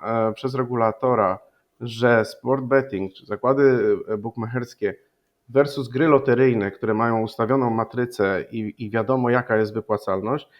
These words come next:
e, nie była tak rozbudowana w dwa tysiące dziewiątym roku. Nie było też online, nie było live bettingu, nie było wielu innych rzeczy. I ta pozostałość się za nami ciągnie, e, już bardzo, bardzo długo. Rzeczywiście w międzyczasie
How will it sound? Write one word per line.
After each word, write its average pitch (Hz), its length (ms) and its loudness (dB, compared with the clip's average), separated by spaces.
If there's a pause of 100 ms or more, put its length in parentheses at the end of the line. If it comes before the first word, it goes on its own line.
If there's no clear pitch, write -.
(380)
e, 139 560 6
nie 180 180 2
była 180 240 8
tak 131 240 0
rozbudowana 110 580 0
w 101 40 -12
dwa 110 100 -16
tysiące 107 340 -8
dziewiątym 95 400 -8
roku. 90 240 -10
Nie 190 120 2
było 175 200 4
też 113 220 -4
online, 135 460 6
nie 120 120 -2
było 123 420 4
live 117 240 2
bettingu, 131 480 0
nie 131 120 0
było 139 220 2
wielu 135 240 2
innych 117 240 -2
rzeczy. 101 320 -14 (540)
I - 120 -12
ta 170 160 6
pozostałość 165 640 4
się 156 60 -8
za 147 100 0
nami 147 240 0
ciągnie, 143 800 4
e, 123 520 2
już 131 600 -2 (100)
bardzo, 123 280 4
bardzo 110 300 0
długo. 95 360 -8 (880)
Rzeczywiście 139 420 -2
w 120 40 0
międzyczasie 131 720 0